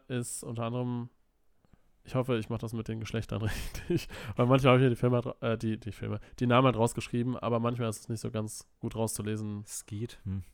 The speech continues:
Speaker 2: Keine
Speaker 1: Skeet.
Speaker 2: Ahnung, ja.
Speaker 1: Ich geh mal davon aus, dass es eine Person männlich ist. Äh, bekannt unter anderem aus Scream, äh, der Hexenclub,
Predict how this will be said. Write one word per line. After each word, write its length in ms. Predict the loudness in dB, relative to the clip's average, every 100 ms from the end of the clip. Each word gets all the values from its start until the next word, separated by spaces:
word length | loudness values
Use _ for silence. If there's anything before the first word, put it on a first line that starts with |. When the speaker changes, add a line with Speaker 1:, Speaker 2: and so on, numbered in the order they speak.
| _ -14
Speaker 2:
Keine 180 | -6 -2
Speaker 1:
Skeet. 140 | 0
Speaker 2:
Ahnung, 160 | -2 -8 -6
ja. 120 | -4
Speaker 1:
Ich 80 | 4
geh 100 | 6
mal 80 | 6
davon 200 | 4 0
aus, 120 | 0
dass 60 | -6
es 40 |
eine 40 | -8
Person 220 | -6 -2
männlich 280 | 0 0 0
ist. 240 | -2 -2 -6 -20 -20 _
Äh, 300 | -2 2 4
bekannt 420 | 2 0 0 0 -6 -8
unter 160 | -4
anderem 200 | -2 -2
aus 220 | -4 -6 -10
Scream, 600 | -14 -2 2 2 0 -4 -8 _ _ _ _ -6
äh, 260 | -4 -4
der 100 | -6
Hexenclub, 680 | -10 -6 -4 0 2 2 2